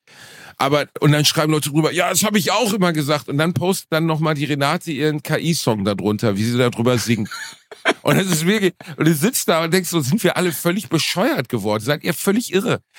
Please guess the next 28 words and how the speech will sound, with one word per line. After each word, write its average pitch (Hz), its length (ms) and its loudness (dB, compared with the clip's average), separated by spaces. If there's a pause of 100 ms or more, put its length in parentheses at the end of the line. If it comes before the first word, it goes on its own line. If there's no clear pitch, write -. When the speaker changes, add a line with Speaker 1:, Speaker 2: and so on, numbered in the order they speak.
(300)
Speaker 1:
Das 151 180 0
ist 202 160 -2
natürlich 226 400 2
total 160 380 -2
traurig 117 480 -2
und 120 60 -4
natürlich 170 500 -2
würde 156 260 0
man 156 140 4
sich 127 200 -4
wünschen, 139 320 0
dass 117 160 0
der 113 180 0
Wal 107 300 0
gerettet 107 480 -4
wird. 78 240 -4 (360)
Aber 143 240 2
Speaker 2:
Ja. 196 60 2
Speaker 1:
im 170 60 4
Moment 160 320 4
sieht 175 180 -4
es 175 120 0
halt 165 160 0
einfach 165 260 0
so 151 120 0
aus, 156 240 0
die 156 160 0
haben, 156 360 0